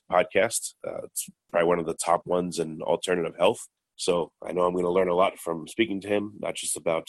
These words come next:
uh, his main premise of fat burning and health, but, uh,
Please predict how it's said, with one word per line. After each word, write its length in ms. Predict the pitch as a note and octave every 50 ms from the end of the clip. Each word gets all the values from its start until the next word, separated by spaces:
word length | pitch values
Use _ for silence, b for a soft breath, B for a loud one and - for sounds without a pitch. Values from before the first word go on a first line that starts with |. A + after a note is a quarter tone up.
| - E2+
uh, 180 | E2+ - - - - _ _ _ _ _ _ _
his 160 | - E2+ E2+
main 220 | F2 F#2 F#2 F2+ F2 -
premise 380 | G2 G2+ G2+ G2+ G2 F2+ - -
of 160 | E2 D#2 -
fat 220 | - G2 F#2+ F#2 - -
burning 280 | G2 F#2+ F#2 F#2 F2
and 100 | E2+ D#2
health, 300 | D#2+ F#2 G#2 A#2+ - - - -
but, 120 | - - - - F#2
uh, 120 | F2+ F2